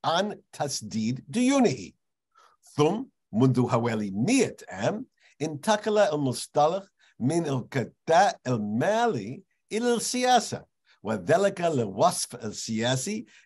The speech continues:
الذي يحتل منصب-، منصبًا ولكن لا سلطة لديه، وشارف وقت منصبه على الانتهاء. الآن يمكن أن يشير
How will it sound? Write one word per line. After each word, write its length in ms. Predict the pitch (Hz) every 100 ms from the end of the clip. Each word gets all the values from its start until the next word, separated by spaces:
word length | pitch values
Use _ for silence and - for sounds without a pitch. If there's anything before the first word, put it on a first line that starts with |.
| -
الذي 540 | 120 143 139 147 123 -
يحتل 640 | 120 120 - - 214 226 -
منصب-، 880 | 117 131 135 127 - - 220 208 -
منصبًا 760 | 143 226 220 - 107 214 226 - _ - -
ولكن 560 | 135 151 180 202 208 202
لا 520 | 143 170 226 240 233
سلطة 580 | - - 226 226 214 220
لديه، 520 | 208 208 220 - - _ _ _ _ _ _ _
وشارف 1000 | 98 104 - - 127 165 175 175 165 -
وقت 680 | 165 156 117 104 165 170 131
منصبه 880 | 117 120 107 - 214 170 139 160 - _ _ _
على 220 | 117 120 135
الانتهاء. 760 | 139 113 98 123 127 214 120 _ _ _ _ _ _ _ _ _ 107
الآن 680 | 104 - 214 254 180 180 - _ _
يمكن 540 | - 135 247 233 190 156
أن 220 | 156 151
يشير 840 | 120 110 - - 240 247 208 196